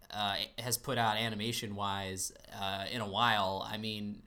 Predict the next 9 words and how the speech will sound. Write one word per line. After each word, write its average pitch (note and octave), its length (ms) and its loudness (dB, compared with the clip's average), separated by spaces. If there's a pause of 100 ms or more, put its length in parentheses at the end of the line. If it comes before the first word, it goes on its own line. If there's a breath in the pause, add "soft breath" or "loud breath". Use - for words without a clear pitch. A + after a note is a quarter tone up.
(280)
from, A2 440 -2
from G#2+ 240 -4
Disney C3+ 520 2
or B2 380 2
Pixar, F#2+ 680 -2
in G2+ 80 -4
my A2 140 -2
opinion, G2+ 460 -6
like, G2 280 -6